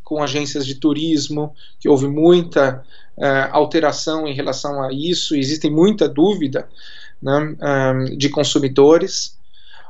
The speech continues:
Ou ainda, ah, compras online. Algumas regras mudaram em relação a compras online, por exemplo, a possibilidade de devolução de, de mercadorias no, no,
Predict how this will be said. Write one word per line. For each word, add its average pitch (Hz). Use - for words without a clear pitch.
Ou 175
ainda, 147
ah, 139
compras 185
online. 135
Algumas 147
regras 147
mudaram 147
em 131
relação 143
a 131
compras 139
online, 139
por 147
exemplo, 139
a 135
possibilidade 143
de 143
devolução 147
de, 127
de 135
mercadorias 135
no, 131
no, 139